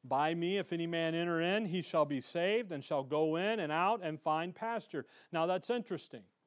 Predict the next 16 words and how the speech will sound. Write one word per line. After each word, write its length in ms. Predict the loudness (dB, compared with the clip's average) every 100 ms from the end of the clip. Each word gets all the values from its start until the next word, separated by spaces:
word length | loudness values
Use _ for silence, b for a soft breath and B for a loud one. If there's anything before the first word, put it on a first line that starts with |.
| _ b b b
Because 300 | -2 0 2
right 220 | 2 4
up 160 | 2
above 380 | 4 4 4 4
that, 220 | 6 6
he 120 | 6 -2
just 280 | -2 -2
said, 240 | 0 0 2
"Verily, 280 | 2 2 2
verily," 320 | 4 4 2
verse 320 | 0 -4 -2
one, 240 | -2 0
"I 140 | 0 -2
say 300 | -2 -2 -2
unto 200 | -2 -2
you, 320 | 0 0 -2